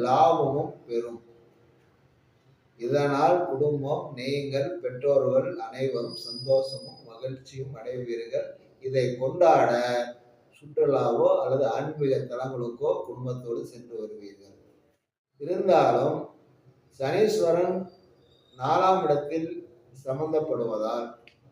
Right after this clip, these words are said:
தாய், தகப்பன், வீடு, வாகனம் இந்த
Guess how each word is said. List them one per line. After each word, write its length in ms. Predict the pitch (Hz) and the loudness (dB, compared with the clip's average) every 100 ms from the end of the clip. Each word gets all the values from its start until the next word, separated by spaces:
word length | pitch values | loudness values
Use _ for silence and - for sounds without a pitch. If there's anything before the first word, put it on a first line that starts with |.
| - - - - - - - _ - - | -20 -20 -20 -20 -20 -20 -20 _ -20 -6
தாய், 420 | 131 143 160 - - - - _ _ 127 | 2 4 6 6 4 0 -12 _ _ -4
தகப்பன், 540 | 123 123 127 113 - - - - - - - _ - - - _ _ 127 | 0 0 -2 -10 -12 -16 -16 -16 -18 -20 -20 _ -20 -20 -20 _ _ 0
வீடு, 440 | 156 170 175 180 196 - - - | 2 4 6 6 6 2 -6 -4
வாகனம் 500 | 123 127 127 90 - _ _ - | 0 0 -2 -6 -12 _ _ -18
இந்த 140 | 131 | -10